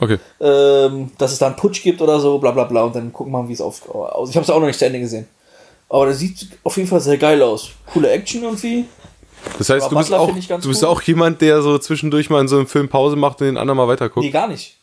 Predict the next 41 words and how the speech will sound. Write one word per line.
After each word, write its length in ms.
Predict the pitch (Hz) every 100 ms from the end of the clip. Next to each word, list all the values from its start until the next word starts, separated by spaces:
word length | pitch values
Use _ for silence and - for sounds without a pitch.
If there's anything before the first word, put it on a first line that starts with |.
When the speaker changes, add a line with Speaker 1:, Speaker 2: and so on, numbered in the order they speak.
| -
Speaker 2:
Gar 140 | 151 170
nicht. 120 | 131
Ich 80 | 127
guck 160 | 214
eigentlich 160 | - 180
Filme, 300 | 202 202 -
eigentlich 320 | 165 180 - - 175
konnte 180 | 175 180
ich 80 |
früher 180 | - 165
gar 180 | 151 147
nicht. 140 | 240 -
Ich 60 |
musste 220 | 180 175
Filme 240 | - 170 165
ganz 280 | - 165 -
durchgucken. 500 | 175 - 233 277 - _ _ _ _ -
Speaker 1:
Ja. 240 | 98 107 - _
Speaker 2:
Aber 460 | - 143 156 185 247
Speaker 1:
Ja, 80 | -
ich 140 | 98 110
auch 160 | 110
damals. 400 | - 104 107 - - -
Speaker 2:
seitdem 300 | 147 139 151
man 200 | 156 147
leider 420 | 131 151 151 -
kein 180 | - 139
Single 260 | - 247 175
mehr 140 | 120
ist, 320 | 151 - - - - -
muss 200 | 156 175
man, 260 | 170 170
wenn 240 | 156 147 143
zum 140 | 151
Beispiel, 320 | 147 151 156 147
man 140 | 139
guckt, 200 | 175 170
fängt 160 | 165 127
einen 120 | 139
Film 260 | - 139
an 260 | 170 185